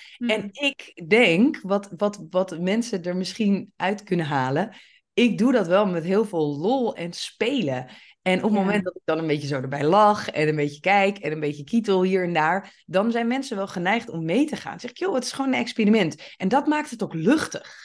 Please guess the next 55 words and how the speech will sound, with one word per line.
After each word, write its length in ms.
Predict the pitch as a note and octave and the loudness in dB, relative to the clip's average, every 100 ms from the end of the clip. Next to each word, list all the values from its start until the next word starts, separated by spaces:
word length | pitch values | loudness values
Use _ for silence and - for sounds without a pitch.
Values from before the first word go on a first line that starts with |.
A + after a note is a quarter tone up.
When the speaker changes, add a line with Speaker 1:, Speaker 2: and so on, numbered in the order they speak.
| - | -6
Speaker 2:
Ja, 420 | F3+ G#3+ A3+ E3+ | 2 4 4 0
we 80 | D3+ | -6
gaan 280 | - G3 F#3+ | -4 0 4
nu 220 | A#3 D4 | 4 4
een 100 | G#3 | 0
verkeerde 720 | G#3 G3+ G#3+ G#3 F#3 F3+ - _ _ | -10 -8 -4 0 0 -2 -8 _ _
afslag 500 | G#3+ A#3 - F#3 E3 | -4 -2 0 0 0
in. 180 | D#3+ D#3 | -4 -4
En 100 | F3 | -4
als 140 | F3+ | -4
we 160 | F3+ D#3 | -4 0
dit 380 | G#3 B3 B3 - - _ _ | 2 2 0 -14 -20 _ _
ontwerp 540 | - F#3+ E3 G#3+ A#3+ A#3 | -4 -4 2 4 2 2
ingaan, 440 | G3 G3 F3+ F3 | -2 0 0 0
dan 100 | F3+ | -2
gaan, 320 | - F#3+ F#3 | -4 -4 -2
weet 160 | F3+ G3+ | -4 -4
je, 60 | |
dat, 220 | A3 F#3 F#3 | -4 -6 -6
dat, 160 | G3+ | -6
dan 120 | G#3 | -2
denken 200 | A#3 A#3+ | -2 -2
mensen, 240 | A#3 A#3+ A3+ | -2 -4 -4
"Jezus, 480 | G#3 C#4+ D4 G#3 F#3 | 0 2 2 -2 -6
wat 140 | G#3 | -8
zwaar." 360 | - C#4 D3 F3+ | 0 0 0 -2
Maar 160 | B3 | -4
het, 140 | - B3 | -6 -8
het, 220 | - - | -10 -10
het 240 | - G3+ - | -14 -14 -2
brengt 240 | A3 D#4+ | 2 2
het 100 | D#4 | 2
een 80 | C#4+ | 2
beetje 220 | C4 B3+ | 2 2
speels. 600 | - E4 G#3+ C#3 - - _ _ | -4 -2 -2 -2 -8 -14 _ _
Speaker 1:
Ja, 440 | A#3 A#3+ G3 F#3 _ | -4 -2 -2 -8 _
ja, 380 | A3+ G#3 - _ | -4 -4 -6 _
helemaal 300 | G3 A3 A3 | -8 -6 -4
mee 140 | G3+ | -4
eens. 340 | - G3 F#3 - - - - | -6 -6 -8 -12 -20 -20 -6
En 100 | A#3 | -2
dan 100 | A#3+ | -2
kom 180 | C#4+ C#4 | -2 -4
ik 80 | C4 | -4
gelijk 400 | A#3 A3+ D#4+ D4 | -6 -6 -4 -6
op 140 | C4 | -6
iets 160 | B3 A#3+ | -6 -4
wat 140 | A#3 | -6
ik 80 | A3 | -4
me 100 | G3+ | -4
zo 200 | G#3 B3 | -2 -2
herinner 440 | A#3 G#3+ A#3+ B3 | -2 -2 -2 -2
uit 200 | - G#3 | -4 -8
een 280 | G#3 G3+ G3+ _ _ _ _ _ | -6 -8 -10 _ _ _ _ _
Q 40 | - | -8